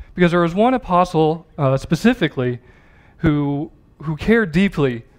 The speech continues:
about passing on what he knew, passing on his experiences to the next generation, 'cause he realized that he wasn't gonna be around forever to be able to,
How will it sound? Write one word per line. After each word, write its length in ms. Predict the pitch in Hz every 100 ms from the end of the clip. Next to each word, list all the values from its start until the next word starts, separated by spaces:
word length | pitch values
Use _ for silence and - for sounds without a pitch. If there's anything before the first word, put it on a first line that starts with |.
| _ -
about 300 | 147 160 156
passing 320 | 180 196 196
on 200 | 160 147
what 220 | 160 185
he 180 | - 185
knew, 220 | 160 139
passing 380 | 127 165 175 202
on 320 | 165 151 151 - - -
his 240 | 196 208
experiences 880 | 202 - 170 170 147 143 131 123 131 - - -
to 160 | 208
the 80 | 190
next 240 | 170 160 -
generation, 600 | 147 139 123 120 127 120
'cause 140 | 170
he 120 | 208
realized 440 | 196 202 180 175 160
that 240 | 139 139 - - - -
he 160 | - 240
wasn't 280 | 240 214 185
gonna 120 | 180
be 120 | 180
around 300 | 170 160 156
forever 400 | 151 156 170 147
to 120 | -
be 140 | 139 147
able 260 | 151 151
to, 400 | - 151 139 139